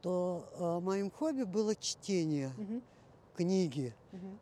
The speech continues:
Speaker 1: От меня родители запирали <laughs> даже книжные шкафы, потому что я читала всё подряд. Читала, читала и читала. И когда я, ну, это уже где-то в конце школы,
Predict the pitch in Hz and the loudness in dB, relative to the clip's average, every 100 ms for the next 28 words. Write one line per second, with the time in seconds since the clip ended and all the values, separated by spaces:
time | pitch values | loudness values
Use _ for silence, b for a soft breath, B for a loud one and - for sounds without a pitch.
0 | - 156 185 202 233 226 226 254 277 269 | -12 -10 -6 -2 0 2 2 2 2 2
1 | 214 196 208 208 202 202 185 202 185 B | 0 2 2 2 2 2 2 2 0 B
2 | B B - 208 202 175 170 185 175 - | B B -2 2 4 2 2 0 0 0
3 | 190 - 269 - - 175 170 - 175 180 | -2 0 -4 -2 2 2 2 0 2 2
4 | 180 B B - 214 - 208 214 208 190 | 2 B B -2 -2 4 6 8 6 2
5 | - 208 185 190 190 160 160 135 - 170 | -2 -2 2 2 2 2 0 0 -8 -12
6 | - 190 190 190 185 - - 190 185 180 | -4 0 0 -2 -6 -14 -8 -4 -2 -2
7 | - - 180 147 B B B - 185 180 | -6 -8 -6 -8 B B B -4 -2 0
8 | 196 185 180 160 B B 165 170 175 170 | 2 2 2 -2 B B -14 -6 -2 -2
9 | 160 160 156 170 165 - 151 - 165 - | -2 -6 -4 -4 -6 -6 -6 -4 -6 -6
10 | - 156 - - - 175 160 147 | -8 -8 -10 -18 -6 0 2 0